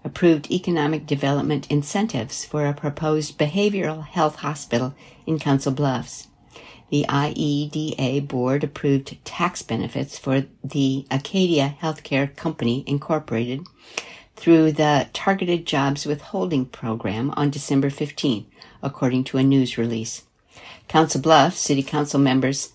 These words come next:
voted November twenty-seventh to approve a joint application between the city and Acadia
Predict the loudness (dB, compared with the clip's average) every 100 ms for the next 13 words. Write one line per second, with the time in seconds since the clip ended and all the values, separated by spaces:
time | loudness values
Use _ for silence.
0 | 0 2 4 4 4 4 4 2 -2 0
1 | 0 0 0 2 0 0 -2 -2 0 0
2 | 2 0 0 -2 0 -2 -4 -4 -2 -2
3 | -2 -4 -2 2 2 0 -2 -2 -2 -4
4 | -2 0 0 -2 -2 -2 -4 -6